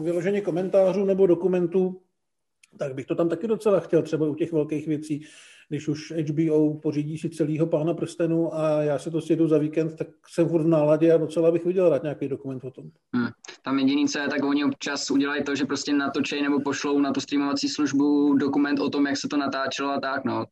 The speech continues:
Speaker 2: což je prostě to úplný minimum, co by mohli dělat.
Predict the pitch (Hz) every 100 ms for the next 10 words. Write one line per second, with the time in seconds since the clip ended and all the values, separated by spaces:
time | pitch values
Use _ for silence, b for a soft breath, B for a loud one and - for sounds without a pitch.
0 | _ - 120 120 120 117 113 123 113 -
1 | 123 117 127 127 127 123 127 127 127 123
2 | 127 123 123 123 123 123 117